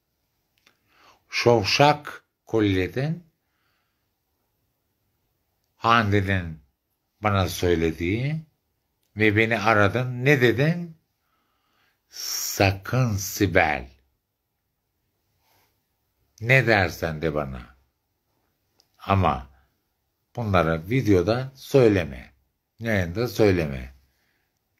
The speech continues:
Demedin mi? WhatsApp'tan arayıp da. Ha? O zaman sen niye bana tehlikeli adam gönderiyorsun?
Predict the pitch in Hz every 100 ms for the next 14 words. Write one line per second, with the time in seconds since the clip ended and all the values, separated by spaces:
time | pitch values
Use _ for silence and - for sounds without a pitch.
0 | _ - 131 131 104 95 95 117 131 _
1 | _ _ _ _ _ _ 95 98 - 87
2 | - 80 73 - 85 82 76 69 _ 69
3 | 64 - _ _ _ _ _ _ _ _
4 | _ _ - 110 139 156 _ _ - -
5 | _ 101 90 98 98 95 - 92 90 98
6 | 135 170 151 131 101 82 95 90 80 78
7 | 80 82 85 - 80 71 80 71 71 67
8 | 65 65 - 67